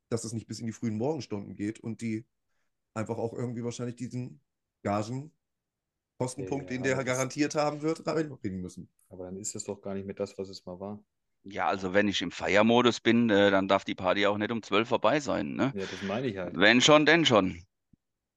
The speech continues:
Speaker 1: Wir könnten uns ja davon überzeugen, wie das da aussieht, Christoph,
Speaker 2: Nee,
Speaker 1: aber du bist
Speaker 2: nicht
Speaker 1: noch
Speaker 2: für
Speaker 1: nicht wieder
Speaker 2: fünfzig,
Speaker 1: bereit.
Speaker 2: nicht, nicht für fünfzig Euro, Alter.
Speaker 3: Das ist ein Wort, ja.
Speaker 1: Ja, wir
Speaker 2: Also
Speaker 1: müssen
Speaker 2: das
Speaker 1: ja, wir,
Speaker 2: ist
Speaker 1: wir müssen uns einfach bis dahin Presseausweise besorgen. Wir haben ja auch eine journalistische Pflicht dann.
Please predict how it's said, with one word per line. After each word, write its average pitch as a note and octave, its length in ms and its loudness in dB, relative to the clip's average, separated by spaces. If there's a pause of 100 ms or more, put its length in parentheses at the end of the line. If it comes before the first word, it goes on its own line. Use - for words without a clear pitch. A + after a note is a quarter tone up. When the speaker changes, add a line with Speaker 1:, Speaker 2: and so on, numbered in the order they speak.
(760)
Speaker 1:
Wir A#2 80 -6
könnten D#3 260 -4
uns F3 140 -8
ja D3+ 120 2
davon C#3+ 260 0
überzeugen, G#2+ 720 -2 (480)
wie G2+ 120 -6
das G2 140 -2
da G#2 100 -6
aussieht, F#2+ 300 -6
Christoph, F#2+ 320 -4
Speaker 2:
Nee, F#2 60 -4
Speaker 1:
aber G2+ 80 -6
du A#2 80 -2
bist B2 140 2
Speaker 2:
nicht - 0 -
Speaker 1:
noch C3 60 2
Speaker 2:
für C#3+ 60 2
Speaker 1:
nicht C#3+ 100 0
wieder F3 180 8
Speaker 2:
fünfzig, D#3+ 140 8
Speaker 1:
bereit. B2+ 200 4
Speaker 2:
nicht, D#3 260 4 (220)
nicht C3 200 2
für C3+ 140 2
fünfzig C3 460 -4
Euro, A2+ 300 4
Alter. F#2+ 260 -6 (1040)
Speaker 3:
Das F#2 200 6
ist A#2+ 180 0
ein A2+ 200 8
Wort, F2+ 280 8
ja. F2+ 300 2 (540)
Speaker 1:
Ja, G#2+ 140 -2
wir G2+ 40 -4
Speaker 2:
Also G#2 120 0
Speaker 1:
müssen - 140 -2
Speaker 2:
das C3 60 2
Speaker 1:
ja, A#2+ 140 2
wir, C3 60 2
Speaker 2:
ist A#2+ 80 -2
Speaker 1:
wir C3 60 0
müssen D#3+ 160 -2
uns D#3 100 -2
einfach D3+ 180 2
bis D3+ 140 -2
dahin C3 160 0
Presseausweise D#3+ 760 0
besorgen. D#3 500 -2
Wir B2 100 0
haben C3+ 80 -2
ja C3+ 80 0
auch A2 80 -4
eine B2+ 100 -4
journalistische A#2 720 -2
Pflicht - 400 -4
dann. F#3+ 300 0